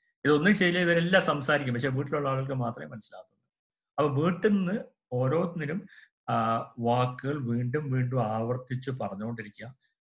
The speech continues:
പറയുമ്പോ ക്ലിയർ ആയിട്ടില്ലെങ്കിൽ സാരമില്ല, വീണ്ടും നമ്മൾ കറക്റ്റ് ചെയ്തുകൊണ്ടിരിക്കുക. അങ്ങനെ, ആ, ചെയ്ത് ചെയ്ത് ഇപ്പൊ നമ്മള് തത്തമ്മയെ പൂച്ച പൂച്ച എന്ന് പറഞ്ഞ അവസാനം തത്തമ്മയ്ക്ക് പറയാൻ പറ്റുന്ന പറഞ്ഞ പോലെ ഇവരോട് വീണ്ടും വീണ്ടും ആവർത്തിച്ച്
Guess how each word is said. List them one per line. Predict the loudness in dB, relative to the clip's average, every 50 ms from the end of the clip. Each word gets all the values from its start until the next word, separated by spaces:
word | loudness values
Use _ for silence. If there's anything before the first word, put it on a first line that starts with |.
| _ 0 2
പറയുമ്പോ | 4 4 4 4 4 4 2 0
ക്ലിയർ | -2 -2 -2 -2 0 2 2 2 4 4
ആയിട്ടില്ലെങ്കിൽ | 4 4 4 2 0 -2 -4 -2 0 0 0 0 0 -2 -4 -6 -6 -6 -8 -12 _ _ _ _ _
സാരമില്ല, | -2 0 2 4 4 4 4 2 2 0 -2 -4 -6 -6 -12 _ _ _ -8
വീണ്ടും | -6 -4 -4 -2 -2 -2
നമ്മൾ | -2 -2 -4 -2 -2
കറക്റ്റ് | -2 -2 -2 -4 -6
ചെയ്തുകൊണ്ടിരിക്കുക. | -8 -6 -6 -8 -10 _ _ _ -20 -20 -20 _ _ _ _ _ _ _ _ _ -2
അങ്ങനെ, | -2 0 2 2 4 4 4 4 0 -8 -16 _ -8 -4
ആ, | -2 0 0
ചെയ്ത് | -2 -2 -2 0 0 0 2 0 0
ചെയ്ത് | 2 2 2 2
ഇപ്പൊ | 2 2
നമ്മള് | 0 2 0 0 0 0 0
തത്തമ്മയെ | 0 0 0 0 0 -2
പൂച്ച | -2 -2 -6 -2 0 0
പൂച്ച | 0 0 0 0 0
എന്ന് | -2 -2 -2
പറഞ്ഞ | -2 0 0
അവസാനം | 0 0 -2 -2 -6 -6 -8 -12 _ _ -20 _ -6 -4
തത്തമ്മയ്ക്ക് | -2 2 2 0 0 -2 -10 _ -14 -14 -12 -4 -2
പറയാൻ | 2 4 6 4 4 4
പറ്റുന്ന | 2 -2 -2 -2 -2
പറഞ്ഞ | -2 -2 -2
പോലെ | -2 -2 -2 -6 -8 -16 -20 _ -6
ഇവരോട് | -2 2 4 4 4
വീണ്ടും | 4 2 2 2 2 2 0 0
വീണ്ടും | 0 2 4 4
ആവർത്തിച്ച് | 4 4 2 0 0 -2 -2 -4 -4